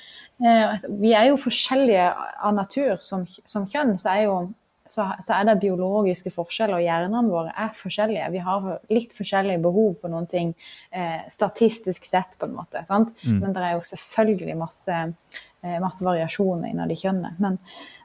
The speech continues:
Speaker 1: men, eh, så det, så det er et veldig gode spørsmål. Av natur så er jo, har man jo noen tanker om at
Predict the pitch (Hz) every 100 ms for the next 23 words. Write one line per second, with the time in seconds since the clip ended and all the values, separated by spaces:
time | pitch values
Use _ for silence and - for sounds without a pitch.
0 | - 220 220 214 202 196 190 190 190 131
1 | - 247 202 294 370 403 208 190 214 208
2 | 208 - 302 330 - 208 180 185 - -
3 | 240 269 240 220 220 349 294 202 196 220
4 | 247 220 - - - 226 240 226 208 196
5 | 196 190 190 190 - 214 233 226 269 214
6 | 196